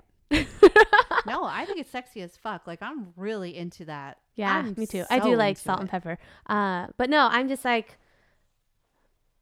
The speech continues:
Speaker 1: I don't know.
Speaker 2: You're like, "I don't care."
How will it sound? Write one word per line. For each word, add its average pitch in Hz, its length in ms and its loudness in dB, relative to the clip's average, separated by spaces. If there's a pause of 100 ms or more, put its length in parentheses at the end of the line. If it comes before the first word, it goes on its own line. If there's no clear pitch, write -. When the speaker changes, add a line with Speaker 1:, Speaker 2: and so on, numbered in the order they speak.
(320)
Speaker 1:
I 254 160 2
don't 180 100 -6
know. 175 280 -6 (760)
Speaker 2:
You're 226 320 -14
like, 196 320 -12 (320)
"I 156 120 -20
don't 156 180 -20
care." - 160 -20